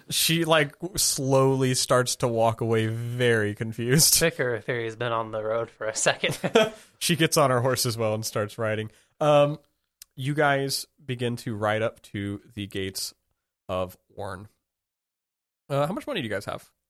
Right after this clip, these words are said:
Speaker 1: <laughs> Out of curiosity, 'cause I used all of mine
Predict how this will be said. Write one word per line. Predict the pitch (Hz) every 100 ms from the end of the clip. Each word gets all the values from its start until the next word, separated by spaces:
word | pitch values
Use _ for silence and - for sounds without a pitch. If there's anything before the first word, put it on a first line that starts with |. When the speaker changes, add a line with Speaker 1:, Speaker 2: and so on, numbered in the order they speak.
| _ _ -
Speaker 1:
<laughs> | - 160 175 160 147 127 120 120 _ _ _ _
Out | -
of | -
curiosity, | - 349 247 240 - 98 - _ _
'cause | - 131
I |
used | 156 190 -
all | 135 139
of | 120
mine | 120 113